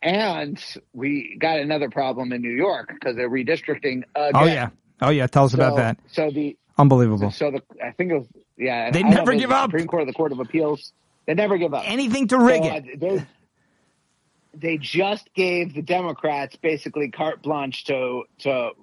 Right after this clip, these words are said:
Speaker 1: redraw the lines as they want. Now, I don't know if anyone remembers, but when they redrew the lines in twenty-two, the Democrats put out a map. The map was so horrific, so horrendous, that the G O P sued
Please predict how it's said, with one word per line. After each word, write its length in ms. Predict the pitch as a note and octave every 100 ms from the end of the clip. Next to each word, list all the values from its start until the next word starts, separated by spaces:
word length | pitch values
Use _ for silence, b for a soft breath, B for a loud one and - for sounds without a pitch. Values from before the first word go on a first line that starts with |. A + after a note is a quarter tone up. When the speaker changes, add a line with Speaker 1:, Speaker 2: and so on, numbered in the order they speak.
| -
Speaker 1:
redraw 440 | D3 E3 C#3+ D#3+ C3+
the 60 |
lines 300 | C#3 C#3 C3+ B2+
as 140 | A#2
they 120 | B2
want. 360 | A#2 C3 F3 - _ _ _ _
Now, 140 | C3 D3
I 60 |
don't 120 | F#3
know 100 | F#3
if 100 | D#3
anyone 300 | E3+ E3 D#3+
remembers, 640 | D#3 D#3 F3 C#3+ B2 C3 - B2+
but 380 | D3+ E3 C#3+ C3+ - - _ _ _
when 160 | C#3+ D3
they 100 | C#3+
redrew 380 | C#3 A3+ G3+ G#3+
the 60 | F3+
lines 280 | E3+ D#3+ C#3
in 80 |
twenty-two, 680 | C3 D#3+ C#3+ A#2+ E3 C3 C#3
the 80 | C3+
Democrats 540 | D#3 E3 D#3 D#3 C#3 -
put 160 | D3+
out 220 | D#3 D3
a 40 | C3+
map. 340 | C#3 A2 - _ _ _ -
The 80 | D#3
map 240 | E3+ D#3
was 160 | D3+ -
so 440 | - - G3+ A3
horrific, 640 | A3 F#3+ D#3+ F#3 G3+ A2 - -
so 320 | - G3+ G#3 G#3+
horrendous, 720 | F3+ F3+ D#3+ A#2 A#2+ - - _ _ _ _ _
that 500 | B2+ D#3 D#3 D3 - - _ _
the 140 | D3+
G 260 | A#2+ E3+ G3
O 80 | F#3
P 260 | F3+ E3+ C#3
sued 720 | - - F3+ E3 F3+ A3